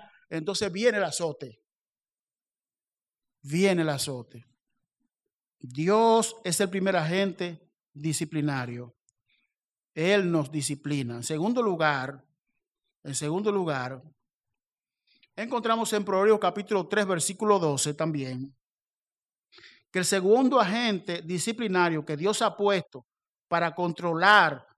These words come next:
nuestro ímpetu son los padres que nos trajeron al mundo.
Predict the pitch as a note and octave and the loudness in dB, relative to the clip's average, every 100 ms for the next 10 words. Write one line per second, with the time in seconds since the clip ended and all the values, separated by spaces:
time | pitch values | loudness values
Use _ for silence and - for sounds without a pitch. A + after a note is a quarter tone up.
0 | _ D#3+ F#3 F3+ F3+ B3+ C#4+ A#3+ A#3 A3+ | _ -4 -2 0 2 4 4 2 0 -6
1 | A3 _ _ _ _ _ _ _ _ _ | -8 _ _ _ _ _ _ _ _ _
2 | - - G3 A#3+ A#3+ G#3 - G#3 A#3+ B3+ | -10 0 2 4 4 4 2 4 6 6
3 | A3+ G3+ G3 F#3+ F3+ G3+ F#3+ E3 F3+ E3+ | 4 0 4 4 4 4 4 2 2 0
4 | C#3 A#2 - | -2 -8 -16